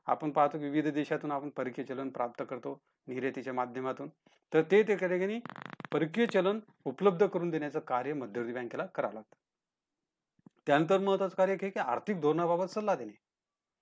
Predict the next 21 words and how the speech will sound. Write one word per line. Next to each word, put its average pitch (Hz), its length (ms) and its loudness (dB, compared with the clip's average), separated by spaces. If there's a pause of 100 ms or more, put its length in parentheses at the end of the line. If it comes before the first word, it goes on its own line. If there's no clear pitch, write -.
(280)
देशामध्ये 170 480 2
सरकार 170 400 2 (300)
विविध 185 240 4
आर्थिक 160 400 4
धोरणे 156 240 2
आ-, 147 200 2 (540)
राबवते 127 420 0
किंवा 135 280 -2
आर्थिक 127 220 -4
धोरणे 127 240 -4
अंमलात 123 320 -4
आणते. 127 260 -6 (540)
या 143 280 8
धोरणाबाबत 165 600 2 (160)
योग्य 185 440 4
सल्ला 139 280 0
देण्याचं 131 360 -6
कार्य 127 280 -4
मध्यवर्ती 123 520 -4
बँक 120 240 -6
करते. 107 180 -18